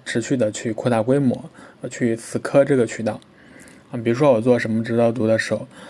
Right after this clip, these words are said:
绝大部分的流量是来自于搜索引擎，那么因此呢，我会持续的去进行S E O的优化，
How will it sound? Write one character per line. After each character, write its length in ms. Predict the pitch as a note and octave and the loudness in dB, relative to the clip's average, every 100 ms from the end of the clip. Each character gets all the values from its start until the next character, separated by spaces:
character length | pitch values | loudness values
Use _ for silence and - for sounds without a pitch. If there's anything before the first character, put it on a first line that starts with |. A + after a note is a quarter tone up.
| - - | -20 -4
绝 120 | A#2 | 0
大 140 | C#3 | 2
部 100 | C3 | 0
分 140 | C3 B2+ | 4 4
的 100 | A#2 | 4
流 120 | G#2+ | 4
量 200 | A2 A2+ | 2 2
是 160 | G#2+ A#2 | -2 -2
来 160 | G#2+ | -2
自 180 | G#2+ A#2 | 0 0
于 220 | A2 A2 A2+ | 2 2 0
搜 180 | C#3+ | 2
索 120 | C3 A#2 | 4 4
引 140 | G#2 | 2
擎， 340 | - A2 A2 B2 - - - - | -4 -6 -6 -6 -18 -20 -14 -2
那 80 | |
么 120 | A#2+ A2+ | 2 4
因 140 | D3 | 2
此 160 | - G#2 | 0 0
呢， 80 | |
我 60 | G#2 | 2
会 180 | A#2+ A2+ | 2 2
持 200 | - A2+ | 0 -4
续 140 | E3 | 2
的 120 | C3+ | 2
去 180 | A2 B2+ | 2 -4
进 180 | B2 C3+ | 0 -2
行 320 | B2+ G#2+ G#2+ - - - - - | 0 -4 -6 -10 -20 -20 -20 -6
S 360 | A2 A#2+ B2+ | -2 -2 2
E 60 | C3 | 4
O 120 | C3 | 6
的 100 | B2+ | 4
优 160 | A#2 B2 | 4 2
化， 240 | C#3+ A#2+ | 0 -4